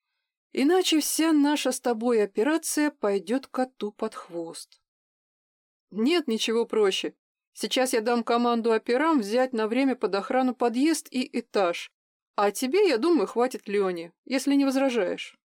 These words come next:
Мне он нравится, спокойный парень. Но ты его дополнительно проинструктируй, чтобы не получилось явной уж конфронтации с соседями-то.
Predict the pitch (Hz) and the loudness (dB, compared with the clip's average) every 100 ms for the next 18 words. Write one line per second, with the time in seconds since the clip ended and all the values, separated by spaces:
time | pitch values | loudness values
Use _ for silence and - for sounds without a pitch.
0 | _ _ _ _ _ _ _ 196 220 381 | _ _ _ _ _ _ _ -8 -4 -2
1 | 196 185 208 190 - - - 190 247 254 | -2 0 0 0 -4 -10 -4 -4 0 -2
2 | 208 202 185 175 - _ _ _ _ - | -2 -2 -2 -4 -14 _ _ _ _ -6
3 | 214 208 320 339 269 220 220 233 269 320 | -2 -2 2 2 2 0 0 2 2 2
4 | 302 285 277 277 262 - 269 - - 185 | 2 2 2 0 -2 -2 -6 -8 -8 -6
5 | 160 151 - 190 180 208 208 226 247 - | -6 -8 -6 -6 -4 -6 -4 -4 -4 -2
6 | 269 180 - 208 220 196 190 185 - 202 | -2 -2 -4 -2 0 0 -4 -6 -6 -6
7 | - 226 240 233 175 - 196 180 160 - | -4 -4 -2 -2 -2 -6 -8 -10 -10 -12
8 | - - 208 208 226 180 165 160 202 | -12 -8 -6 -2 -2 -4 -6 -16 -20